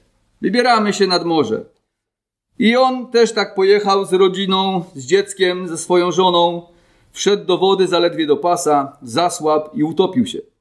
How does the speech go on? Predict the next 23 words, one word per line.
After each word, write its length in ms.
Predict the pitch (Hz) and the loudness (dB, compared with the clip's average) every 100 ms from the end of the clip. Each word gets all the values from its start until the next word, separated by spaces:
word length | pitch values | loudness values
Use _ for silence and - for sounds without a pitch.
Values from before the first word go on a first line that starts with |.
| _ _ _ _ - | _ _ _ _ -2
mając 380 | 143 160 151 143 | 0 0 -4 -2
niewiele 460 | 143 165 185 170 | 0 2 2 2
ponad 320 | 165 151 143 | 0 0 0
dwadzieścia 540 | 123 135 131 135 - 120 | 0 0 0 -2 0 0
lat. 300 | 101 - _ _ _ _ _ _ _ _ _ _ _ _ | 0 -4 _ _ _ _ _ _ _ _ _ _ _ _
Trzecim 340 | - 277 254 247 | -4 -2 -2 -6
przypadkiem 540 | 233 233 233 226 208 | -2 0 0 0 -2
była 180 | 196 185 | 0 0
śmierć 360 | 196 196 190 | 0 0 0
mojego 360 | 185 175 165 185 | 0 0 4 4
ojca, 440 | 170 135 127 131 | 4 2 0 0
który 300 | 135 139 139 | 0 2 2
w 60 | 123 | 2
wieku 260 | 147 165 156 | 0 -2 -4
pięćdziesięciu 640 | 160 139 127 165 185 214 | -4 -2 0 0 2 0
dwóch 220 | 190 220 | 0 0
lat 400 | 175 135 - - _ _ | 2 2 0 -6 _ _
zginął 440 | 127 117 180 185 180 | -4 0 2 2 0
w 100 | - | -2
tragicznym 540 | 156 156 185 196 190 | -4 -2 -4 -6 -4
wypadku, 500 | 190 185 156 - - - _ _ _ _ _ | -4 -2 -4 -6 -14 -14 _ _ _ _ _
przygnieciony 640 | - 135 135 151 156 156 | -2 2 2 2 2 0
ciągnikiem 760 | 151 156 143 151 160 139 135 | 0 0 0 -2 -2 -2 -2